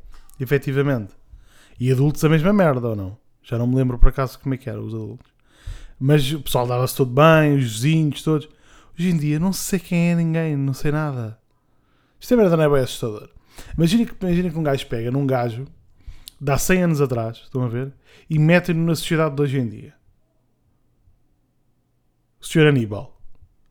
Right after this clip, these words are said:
Ô Aníbal, diga, diga, você agora vai viver aqui. Ah, ok, ok. Bem, vamos lá fazer uma omelete. Bora fazer uma omelete. Ah, não tenho salsa. Salsa, então pede ovozinho. Não, senhor Aníbal, a gente não faz isso, senhor Aníbal.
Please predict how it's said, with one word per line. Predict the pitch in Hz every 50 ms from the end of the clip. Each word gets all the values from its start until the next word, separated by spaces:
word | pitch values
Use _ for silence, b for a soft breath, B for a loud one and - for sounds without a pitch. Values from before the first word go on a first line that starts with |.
| _ _
Ô | 160
Aníbal, | 180 190 170 151 135 113 104 98 92 - _ b b b b b b b b b _
diga, | 139 151 165 170 165
diga, | 165 160 139 120 -
você | - 156 - - 151
agora | 147 160 160 160
vai | 160 160
viver | 160 151 151 160 160
aqui. | 160 160 - 147 139 123 110 -
Ah, | - 143 160 160 156
ok, | 147 127 - - 147 143 139
ok. | 123 - 135 131 120 120 - _ _ _ _ _ B B B B B B B B B
Bem, | 156 156 139 110
vamos | - - - 147
lá | 143
fazer | 135 143 147
uma | 151 147 139
omelete. | 135 139 143 147 156 151 151 - - - _ - -
Bora | - 131 123 117
fazer | 107 117 123 127
uma | 120 117
omelete. | 110 110 107 101 - -
Ah, | 110 107 107 104 104 _ B B B B B B B B B B B B B B _ - -
não | 180 165
tenho | 147 156 147
salsa. | 127 - - 147 131 117 - - - 127
Salsa, | - 170 151 139 123 123 160
então | 170 226 208
pede | 190 226 220 190 175 196
ovozinho. | 196 185 185 180 196 202 185 170 165 156 156 139
Não, | 131 123 120 123 131 135 135 139 139 135 127 113
senhor | 101 - - 120 110
Aníbal, | 101 104 101 110 117 117 113
a | 120
gente | 123 131 131 120
não | 127 139 135
faz | - 151 147 139 135
isso, | 143 143 139 - - -
senhor | - 147 139
Aníbal. | 120 117 - 135 143 - - -